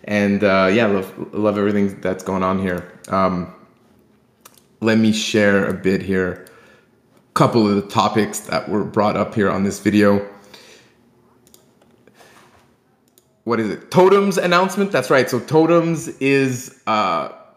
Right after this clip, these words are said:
type of life, some sort of living creature that you'll take care of in Upland. I'm not too sure exactly, but there's a bunch of them. There's over five thousand that's gonna be available. There's eleven different types of life forms.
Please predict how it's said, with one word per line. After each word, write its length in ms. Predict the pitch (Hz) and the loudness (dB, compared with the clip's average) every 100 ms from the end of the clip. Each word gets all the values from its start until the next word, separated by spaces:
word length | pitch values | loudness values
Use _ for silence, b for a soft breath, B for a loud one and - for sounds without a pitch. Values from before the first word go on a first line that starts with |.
| _ _ | _ _
type 440 | - 143 139 - 117 | -2 0 0 -4 -2
of 320 | 113 95 - | -2 -4 -8
life, 800 | 113 117 147 214 220 214 - - _ | -4 0 2 4 2 -2 -14 -20 _
some 420 | - - - 165 160 | -14 -8 -2 -2 0
sort 220 | 170 151 | 0 0
of 200 | 110 95 | 0 -2
living 420 | 131 160 170 147 | 0 0 0 -2
creature 380 | - 165 170 170 | 0 0 0 0
that 140 | 147 | 0
you'll 240 | 120 127 107 | 0 0 0
take 240 | 139 - | -4 -2
care 160 | 143 151 | 0 2
of 260 | 147 135 | 0 -2
in 160 | 117 117 | -4 -2
Upland. 460 | 147 165 165 165 - | -4 0 0 0 -4
I'm 200 | - 156 | -2 -2
not 200 | 151 139 | 0 -4
too 120 | - 123 | -6 -8
sure 240 | - 131 | -2 -2
exactly, 580 | 123 127 127 135 127 127 B B B B | 0 0 0 -2 -2 -4 B B B B
but 340 | - 131 127 117 | 2 4 2 0
there's 160 | 120 | -2
a 60 | 117 | -2
bunch 260 | 104 143 139 | 0 0 2
of 140 | 123 | 2
them. 300 | 127 123 123 | 4 2 0
There's 280 | 107 101 101 | -2 -4 -6
over 240 | 110 104 | -8 -8
five 300 | 98 123 123 | -2 0 2
thousand 260 | 127 120 117 | 2 0 -2
that's 140 | 107 | -6
gonna 160 | 107 98 | -6 -6
be 100 | 95 | -6
available. 560 | 98 127 139 127 127 | -2 2 2 2 2
There's 260 | 120 98 - | 2 -2 -6
eleven 380 | 117 110 110 113 | -8 -4 -4 -4
different 440 | 113 - 98 - | -6 -6 -8 -8
types 260 | - 104 - | -6 -6 -6
of 160 | 87 107 | -8 0
life 260 | 147 143 | 0 0
forms. 560 | - 139 131 123 120 - | 0 2 4 2 -2 -8